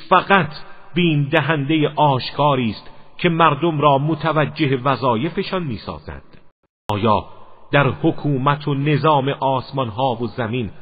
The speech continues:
و آنچه خدا آفریده است، از روی دقت و عبرت نظر نیفکندند؟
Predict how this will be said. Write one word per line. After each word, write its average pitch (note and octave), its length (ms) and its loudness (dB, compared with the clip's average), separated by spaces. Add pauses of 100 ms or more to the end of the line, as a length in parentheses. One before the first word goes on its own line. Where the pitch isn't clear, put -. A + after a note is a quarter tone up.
(300)
و C#3+ 60 4 (100)
آنچه G3 360 2
خدا D#3 340 2
آفریده C3+ 760 0
است، B2 460 -4 (460)
از C#3 180 -2
روی C#3 380 0
دقت D3+ 600 -4
و C3 180 -2
عبرت C#3 460 -2 (300)
نظر C#3 400 2
نیفکندند؟ A2+ 1120 -4